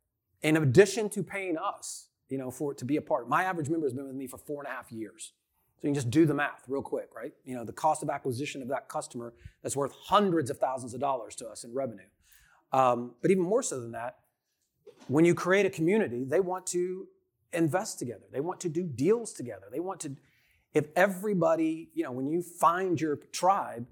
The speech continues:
it's really, it's really valuable. I, I can tell you, one of the things I've really come to appreciate, um, is that we all have a basic human need. And when you get right down to it, that we're,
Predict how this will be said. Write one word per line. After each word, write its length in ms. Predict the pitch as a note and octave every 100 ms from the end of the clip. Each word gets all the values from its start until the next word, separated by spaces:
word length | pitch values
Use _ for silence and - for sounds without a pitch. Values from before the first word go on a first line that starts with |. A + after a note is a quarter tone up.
| _
it's 200 | D3 D3+
really, 540 | C#3 F3 F#3 E3+ D#3+ D#3 - _ _
it's 140 | C3 D3+
really 300 | E3 G3+ C#3+
valuable. 420 | E3+ F#3 A2 - C3
I, 120 | D#3+
I 60 | E3
can 140 | D#3
tell 220 | D3+ G#3+ G3
you, 220 | C#3 C3+ _ _ -
one 120 | E3+
of 20 |
the 60 | F3+
things 140 | E3
I've 120 | C#3
really 260 | C#3 F#3+ F#3
come 240 | - D#3+
to 80 | D3
appreciate, 640 | B2 - A3 - A2 G#2 - _ _ _ _ _ _
um, 540 | - A#2+ A#2 A2 G#2+ G#2+ _ _ _ _ -
is 180 | D3+
that 380 | C3 C#3+ C3+ - _ _ _ _ _
we 260 | B2 D3+ A3
all 260 | G3+ G3+
have 140 | E3+ D#3+
a 120 | C#3
basic 640 | A2 F#2+ D3+ E3 E3+ D#3+ _ _
human 400 | - D3 C3+ A#2+
need. 240 | A2 - _ _ _ _ _ _ _ _
And 520 | C#3 C#3 C3 B2 A#2+ B2
when 100 | C3
you 60 | C#3
get 160 | G3+ G#3 A2
right 280 | D#3+ - D3+
down 220 | D3+ C#3
to 200 | - A#2+
it, 100 | - _ _ _ _ -
that 480 | C#3+ C#3 C3+ - _ _ _ _ _ _
we're, 400 | B2 D3+ G#3+ -